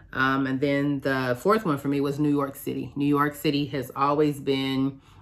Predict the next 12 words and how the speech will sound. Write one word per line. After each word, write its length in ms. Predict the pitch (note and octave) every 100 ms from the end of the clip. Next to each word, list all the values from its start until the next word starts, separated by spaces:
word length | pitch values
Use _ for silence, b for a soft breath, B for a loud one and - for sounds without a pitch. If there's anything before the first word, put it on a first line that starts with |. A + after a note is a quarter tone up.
| -
and 120 | C#3+
probably 440 | D3+ C3 B2+ C3 C3
will 280 | C3+ E3
always 360 | C3 C3+ B2+ C3
be 240 | - C3
a 80 | B2
huge 480 | B2 - D#3 D#3 D3+
source 440 | - D3+ C#3 C3+
of 360 | - C3+ B2+ A#2+
inspiration 840 | D3+ C#3+ - C#3 C3 C#3 C3+ C3 B2
for 160 | C#3+
me. 340 | C3 A#2+ A#2+